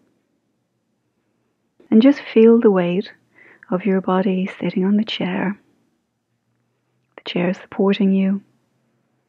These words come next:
your feet on the floor, and the floor supporting you. Now bring your attention to the very center of you. This could be your heart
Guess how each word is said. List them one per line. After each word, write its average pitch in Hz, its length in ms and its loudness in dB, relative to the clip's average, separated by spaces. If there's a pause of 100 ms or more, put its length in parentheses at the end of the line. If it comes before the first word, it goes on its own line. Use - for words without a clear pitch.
(800)
your 180 140 -4
feet 202 320 -6
on 202 120 -2
the 190 60 0
floor, 202 600 2 (1200)
and 202 140 -2
the - 40 -10
floor 180 300 -4
supporting 175 640 -4
you. 180 240 -4 (4000)
Now 254 380 4
bring 254 200 4
your 233 160 6
attention 190 760 -2 (320)
to 202 180 -6
the - 160 -12
very 233 320 2 (160)
center 202 400 0
of 185 260 -8
you. 185 380 -6 (1300)
This 190 180 -8
could - 160 -12
be 180 100 -2
your 175 180 -4
heart - 520 -4